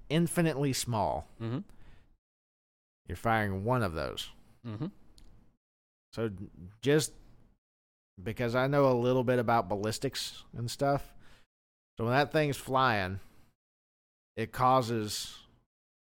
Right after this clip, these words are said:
Speaker 1: uh, there's a forward pressure of the projectile moving through the air,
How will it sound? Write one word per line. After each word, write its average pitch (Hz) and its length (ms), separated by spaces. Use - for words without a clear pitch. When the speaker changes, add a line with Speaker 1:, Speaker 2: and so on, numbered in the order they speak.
Speaker 1:
uh, 98 540
there's 113 300
a 98 60
forward 165 480
pressure 143 560
of 113 420
the 107 120
projectile 117 640
moving 120 380
through 127 180
the 123 160
air, 95 260